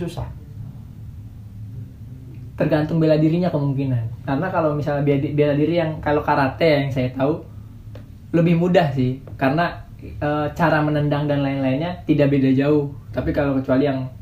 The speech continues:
Speaker 2: olahraga bela dirinya lebih ke banting-bantingan atau yang itu,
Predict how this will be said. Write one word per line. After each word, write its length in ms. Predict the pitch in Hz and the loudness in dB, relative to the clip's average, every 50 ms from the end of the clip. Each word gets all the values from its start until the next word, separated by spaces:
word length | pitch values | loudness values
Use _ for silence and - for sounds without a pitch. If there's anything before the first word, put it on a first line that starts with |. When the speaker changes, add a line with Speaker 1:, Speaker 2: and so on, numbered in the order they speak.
| - - | -8 -2
Speaker 2:
olahraga 880 | 127 131 131 131 131 123 120 120 123 123 123 123 123 127 127 127 127 123 | 0 0 2 2 2 0 0 0 0 0 0 0 0 0 -2 -2 -2 -2
bela 240 | 123 127 127 127 127 | 0 0 0 0 0
dirinya 320 | 127 127 120 123 127 123 123 - - - - - - | 0 0 0 0 -2 -2 -4 -6 -8 -14 -12 -6 0
lebih 240 | 135 131 131 127 - | 0 2 2 2 0
ke 120 | - 135 131 123 | 2 2 2 2
banting-bantingan 960 | 120 123 123 131 131 135 139 139 131 127 127 139 143 147 147 147 147 147 143 139 | 2 0 0 0 2 2 2 2 2 2 2 2 2 2 2 2 2 2 0 0
atau 140 | 131 - 127 | -2 -2 0
yang 160 | 123 123 127 | 0 0 0
itu, 240 | 123 - 151 151 | 0 0 0 0